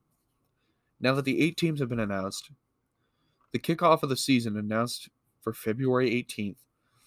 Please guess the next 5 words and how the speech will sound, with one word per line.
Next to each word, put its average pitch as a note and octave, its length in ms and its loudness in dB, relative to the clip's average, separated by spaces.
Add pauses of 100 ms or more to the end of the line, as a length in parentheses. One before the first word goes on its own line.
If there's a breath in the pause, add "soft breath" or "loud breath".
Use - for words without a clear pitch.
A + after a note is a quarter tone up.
(840 soft breath)
and G2+ 140 -10
scouting C#3 500 4 (540)
and A#2 100 -2
a G2+ 80 -2
draft A2 540 2